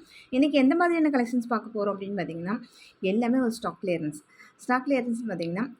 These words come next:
சிங்கிள் பீசஸ் மட்டும்தான் இருக்கும். அதுல வந்து நிறைய பீசஸ் இருக்காது, சிங்கிள் மட்டும்தான் இருக்கும். அதனால அதோட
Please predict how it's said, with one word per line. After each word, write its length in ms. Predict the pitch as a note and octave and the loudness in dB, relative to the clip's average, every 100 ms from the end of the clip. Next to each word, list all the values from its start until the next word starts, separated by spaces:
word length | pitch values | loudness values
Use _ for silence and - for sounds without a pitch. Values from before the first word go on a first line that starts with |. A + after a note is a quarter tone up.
| - | -2
சிங்கிள் 280 | D4 D#4+ D4+ | 0 2 2
பீசஸ் 260 | A#3 G#3 F#3+ | 0 -2 -4
மட்டும்தான் 380 | E3 E3 E3 D#3+ | -6 -6 -4 -4
இருக்கும். 260 | D3 D#3+ - - | -6 -8 -12 -8
அதுல 200 | D3+ E3 D#3+ | -6 -6 -6
வந்து 180 | F3 D4+ - _ A#3 - G3 | -2 -4 -4 _ -20 -10 -2
நிறைய 200 | F#3 A#3 C4+ | 0 2 0
பீசஸ் 300 | A3+ A3 G#3+ | -2 -4 -6
இருக்காது, 280 | F3+ F#3 A3 C4+ | -8 -4 -4 -2
சிங்கிள் 320 | A3 A3+ A#3 G3 | -2 0 0 -2
மட்டும்தான் 300 | E3 F3 F3 E3+ | -4 -4 -4 -6
இருக்கும். 240 | E3 E3 - | -6 -10 -8
அதனால 340 | F#3 A3+ E3 B3+ - - _ - | -4 -2 0 -2 -4 -10 _ -2
அதோட 300 | G#3 B3+ | 0 2